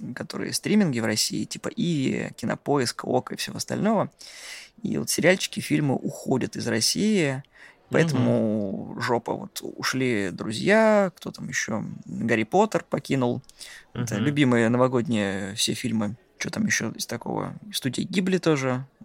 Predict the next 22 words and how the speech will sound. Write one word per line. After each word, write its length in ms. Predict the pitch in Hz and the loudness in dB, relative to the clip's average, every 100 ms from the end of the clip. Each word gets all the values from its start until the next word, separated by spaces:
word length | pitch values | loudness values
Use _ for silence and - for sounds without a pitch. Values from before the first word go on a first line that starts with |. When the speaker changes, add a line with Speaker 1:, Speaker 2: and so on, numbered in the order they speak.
| - | -4
Speaker 1:
"Кинопоиска", 760 | 120 113 120 113 - - - - | -2 0 2 0 -2 -6 -6 -4
у 40 | |
них 160 | 101 117 | -4 -2
не 100 | 117 | -2
было 180 | 104 101 | 0 0
прав. 320 | - 104 - - - - - - | 0 0 -2 -14 -16 -14 -14 -4
Но 240 | - 117 202 | 0 2 0
каким-то 320 | - 196 175 | 0 0 2
образом 300 | 165 156 139 | 2 2 2
они 160 | 123 131 | 0 0
потом 460 | - 127 120 - 131 202 - - | -2 0 0 0 -4 -8 -18 -6
смогли 380 | - 123 120 127 | -2 0 2 0
с 80 | - | 0
H 140 | 135 | 0
B 80 | 123 | 0
O 80 | - | -2
договориться, 480 | - 98 98 127 - | -2 -2 0 2 0
что 200 | - - | 0 -6
"Харли 280 | - 101 104 | -6 -4 -4
Квинн" 200 | 117 131 | -2 -2
официально 380 | 113 - - 107 | 0 -2 0 0
выходит. 460 | - - - - | -2 -6 -8 -10